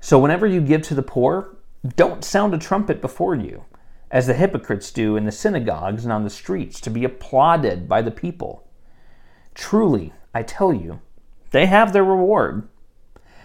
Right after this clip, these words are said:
But when you give to the poor, don't let your left hand know what your right hand is doing, so that your giving may be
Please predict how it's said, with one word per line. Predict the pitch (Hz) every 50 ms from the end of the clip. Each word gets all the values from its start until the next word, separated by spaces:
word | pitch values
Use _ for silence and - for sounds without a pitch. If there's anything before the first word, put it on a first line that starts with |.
| - - - -
But | 147 131 - 131
when | 131 131 139 185 233 240
you | 226 220 214 185
give | 151 127 170 185 180 170
to | - 160
the | 151 139
poor, | 143 - - 151 143 120 87 76 - - - - - - - - - - - - - - - - 127 117
don't | - 156 160 214 254 226 160
let | 165 180 180 - -
your | 156 143 127
left | 113 110 107 151 240 302 - - -
hand | - - 110 98 92 87 90 92 95 - - - - - - - - - - - -
know | - 123 135 156 185
what | 202 202 214 190
your | 165 165 156
right | 143 139 143 151 165
hand | 156 135 160 160 156 139
is | 123 120 113
doing, | 123 139 165 151 - - 60 - - - - - - - - - _ - - - - -
so | - - 139
that | 131 135 - -
your | 156 131 127 151 180 185
giving | 170 156 - 160 165 160 156 147 143 127
may | 117 113
be | 117 113 120 127 143 147